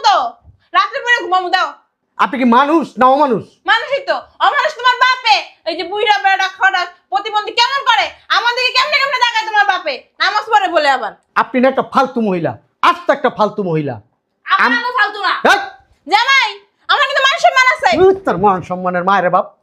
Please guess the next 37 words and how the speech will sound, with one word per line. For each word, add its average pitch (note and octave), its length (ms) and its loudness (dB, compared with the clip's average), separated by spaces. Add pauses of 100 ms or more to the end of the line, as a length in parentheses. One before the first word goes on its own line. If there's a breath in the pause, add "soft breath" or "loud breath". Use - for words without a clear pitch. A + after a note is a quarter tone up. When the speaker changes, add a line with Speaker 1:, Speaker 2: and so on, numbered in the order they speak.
(100)
Speaker 3:
তুমি A#4+ 180 -2
কিন্তু C5 160 2
আর B4+ 180 0
বেশি B4 140 -4
বাড়াবাড়ি A4+ 320 0
করতেছো। G4 180 -4
Speaker 2:
আমি G#3+ 140 0
বাসা, G#3 280 -2 (120)
আমি, G3 220 -2
আমি G3+ 280 -2
বেশি G3 200 -2
বাড়াবাড়ি G#3 340 0
করি, A#3+ 160 0
আমি F3 120 0
বেশি G3 200 0
বার-, - 400 -6
কথা G3+ 100 -4
কবি, D3 140 -8
কবি, G3+ 260 -2 (140)
কথা A3 180 0
কবি E3 180 -4
না, A#2 180 -14
কথা G#3 160 -4
কবি E3+ 180 -6
না, C3+ 140 -14 (220)
একটা D#4 340 0
কথা B3+ 160 0
বলবি, G#3+ 140 2
জুতা G3 200 -2
দাবাইরা G3+ 360 2
Speaker 3:
তোর - 120 2
Speaker 2:
বলবি। C#3 140 -2
Speaker 3:
সংসার - 380 -2
কিন্তু C#5+ 180 -4
আমি B4 220 -2
করবো A#4 260 -4
না, F#4+ 180 0